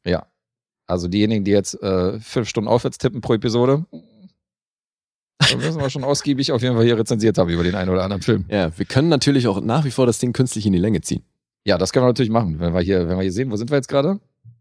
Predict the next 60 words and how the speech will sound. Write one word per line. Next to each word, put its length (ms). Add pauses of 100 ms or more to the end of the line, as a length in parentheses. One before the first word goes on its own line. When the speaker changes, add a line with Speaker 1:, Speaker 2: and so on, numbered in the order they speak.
(160)
Speaker 1:
Eins 220
einundfünfzig, 500
jetzt 140
noch 120
zehn 160
Minuten 240
labern, 300
um's 140
dem 120
einen 160
noch 100
madig 280
zu 100
machen, 260
der 100
irgendwie 220
unter 220
zwei 160
Stunden 240
getippt 200
Speaker 2:
Genau, 260
Speaker 1:
hat. 120
Speaker 2:
ja. 240 (460)
Speaker 1:
Das 180
ist 40
eine 80
gute 220
Variante. 480 (220)
Speaker 2:
Ich 140
hab, 160
ich 100
kann 140
dir 80
mal 140
wieder 140
eine 100
Frage 320
aus 160
meinem 200
Action-Quiz 600
stellen 280
hier. 180 (280)
Speaker 1:
Ja, 140
komm, 200
mach 120
mal. 80
Speaker 2:
Okay, 180
das 220
ist 120
viel 160
zu 140
einfach. 420 (220)
Aber 200
zum 140
Einsteigen 320
vielleicht 260
nicht 140
schlecht. 260 (640)
Who 160 (180)
plays 600